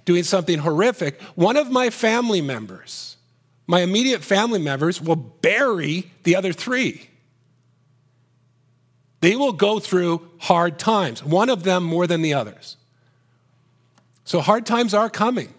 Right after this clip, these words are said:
We will go through, we will be confronted with things like death. It will be hard. But we shouldn't be guided by that fear.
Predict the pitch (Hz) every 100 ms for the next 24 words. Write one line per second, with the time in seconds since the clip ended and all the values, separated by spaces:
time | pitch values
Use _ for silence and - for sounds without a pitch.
0 | _ _ _ _ _ _ _ _ - 160
1 | 185 160 214 262 170 127 190 220 208 226
2 | 233 196 - 262 226 151 175 - 214 208
3 | 196 214 147 120 170 233 175 - - -
4 | _ _ _ _ - 180 196 196 - 214
5 | 254 220 113 - _ _ _ _ _ _
6 | _ _ _ _ _ _ _ _ _ _
7 | _ _ _ 156 160 - 220 190 185 160
8 | 160 180 160 127 120 110 - - 95 -